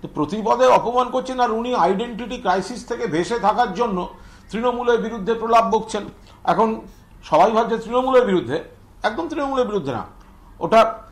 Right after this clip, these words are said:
"কহীং পে নিগাহে কহীং পে নিশানা"। উনি দলকে দেখাতে চাইছেন বা কর্মীদের দেখা চাইছেন, "আমি আছি, আমি ভেসে আছি", এই ধরনের কথা বলছেন। ওনার প্রতিটি ছত্রে বোঝা যাচ্ছে যে ওনাকে সরিয়ে যারা এসছে,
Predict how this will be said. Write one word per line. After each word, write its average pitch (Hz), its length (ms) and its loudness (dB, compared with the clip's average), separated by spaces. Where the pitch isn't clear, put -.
"কহীং 208 320 0
পে 247 80 0
নিগাহে 214 520 0
কহীং 196 260 2
পে 208 80 0
নিশানা"। 139 440 -2
উনি 208 180 -2
দলকে 190 440 2
দেখাতে 208 380 2
চাইছেন 226 380 -4
বা 277 80 -2
কর্মীদের 185 500 0
দেখা 170 220 0
চাইছেন, 220 460 -8
"আমি 190 260 -6
আছি, 131 340 -8
আমি 156 200 -8
ভেসে 135 380 -6
আছি", - 360 -6
এই 170 140 -2
ধরনের 247 320 -2
কথা 147 240 -4
বলছেন। 143 220 -4
ওনার 247 240 4
প্রতিটি 214 400 -4
ছত্রে 220 400 -2
বোঝা 226 260 6
যাচ্ছে 185 420 0
যে 180 260 2
ওনাকে 196 340 0
সরিয়ে 190 360 -2
যারা 208 280 6
এসছে, 165 480 0